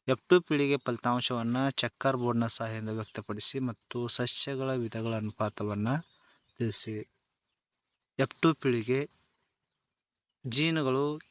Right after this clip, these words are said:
ಕ್ಯಾಪಿಟಲ್ ಆರ್, ಸ್ಮಾಲ್ ಆರ್, ಕ್ಯಾಪಿಟಲ್ ವೈ, ಸ್ಮಾಲ್ ವೈ into ಕ್ಯಾಪಿಟಲ್ ಆರ್, ಸ್ಮಾಲ್ ಆರ್, ಕ್ಯಾಪಿಟಲ್ ವೈ,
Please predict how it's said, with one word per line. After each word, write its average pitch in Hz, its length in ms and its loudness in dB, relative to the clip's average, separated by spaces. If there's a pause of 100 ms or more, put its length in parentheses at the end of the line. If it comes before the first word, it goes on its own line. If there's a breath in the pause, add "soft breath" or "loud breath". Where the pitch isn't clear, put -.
(260)
ಕ್ಯಾಪಿಟಲ್ 143 500 0
ಆರ್, 139 220 4
ಸ್ಮಾಲ್ 117 460 0
ಆರ್, 117 220 -2
ಕ್ಯಾಪಿಟಲ್ - 420 -4
ವೈ, 120 200 2
ಸ್ಮಾಲ್ 107 400 0
ವೈ 107 160 0
into 127 640 -2 (920 soft breath)
ಕ್ಯಾಪಿಟಲ್ 139 360 4
ಆರ್, 139 120 4
ಸ್ಮಾಲ್ 117 340 -2
ಆರ್, 113 160 -4
ಕ್ಯಾಪಿಟಲ್ 117 320 -6
ವೈ, 117 100 -2